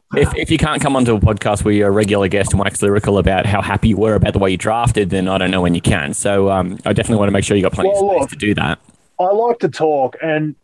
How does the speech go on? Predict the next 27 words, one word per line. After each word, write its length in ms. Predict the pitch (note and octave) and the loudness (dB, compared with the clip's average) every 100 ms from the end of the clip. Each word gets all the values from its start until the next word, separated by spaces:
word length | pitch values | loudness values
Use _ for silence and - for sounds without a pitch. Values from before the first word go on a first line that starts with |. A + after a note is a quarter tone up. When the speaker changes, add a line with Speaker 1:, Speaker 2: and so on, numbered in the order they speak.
| _ - | _ -2
Speaker 2:
you 100 | D3+ | 0
know, 100 | C#3 | 2
you 140 | D#3 | 2
put 180 | - F#3+ | 2 0
me 100 | F3 | 0
on 120 | D3+ | 0
a 40 | B2+ | -2
segment 480 | - D3 C3 C#3 | -4 -4 -2 -2
where 140 | C3+ C3 | 0 0
I 60 | |
talk 240 | A#2+ D3 B2+ | 0 -2 -2
about 220 | C3 B2+ | -2 0
my 180 | B2+ A#2+ | 0 0
own 120 | A#2 | -4
team. 400 | - C3+ B2+ B2+ | -4 -2 0 0
I've 100 | A#2+ | 0
got 140 | D3 B2+ | 0 -2
a 80 | A#2 | -4
chance 320 | - B2+ A#2+ | -4 -2 -2
to 80 | A#2 | -4
sort 220 | A2 B2 A2+ | -2 0 0
of 160 | G2+ | -2
touch 240 | - B2 B2+ | -4 -2 0
on 120 | A#2+ | 0
everyone 280 | A#2 A2+ A2+ | 2 0 0
else's 360 | A2+ A2 A2 - | 0 -2 -8 -4
team. 280 | A#2 A2+ | -4 -4